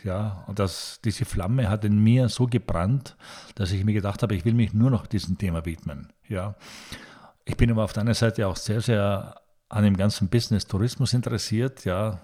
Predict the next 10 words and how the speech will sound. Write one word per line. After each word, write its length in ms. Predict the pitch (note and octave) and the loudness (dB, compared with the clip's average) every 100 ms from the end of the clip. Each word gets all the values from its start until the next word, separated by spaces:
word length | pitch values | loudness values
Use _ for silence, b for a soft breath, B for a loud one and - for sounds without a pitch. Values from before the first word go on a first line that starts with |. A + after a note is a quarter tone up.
| D#3 | -10
Äh, 340 | G2+ F#2+ G2 - | -8 -6 -8 -4
ich 80 | |
habe 120 | G#2+ G#2 | -2 2
eine 100 | G2 | 2
Leidenschaft 640 | E2+ A2 B2+ A#2 G#2+ - | 0 0 0 2 0 0
dafür, 340 | G#2+ A2+ B2 | -4 0 0
das 160 | A#2 F2 | 0 -2
ist 180 | G#2+ F#2+ | -2 -2
vielleicht 320 | - G2 F#2 | 0 0 0
das, 300 | G2 E2+ - | -2 -2 -6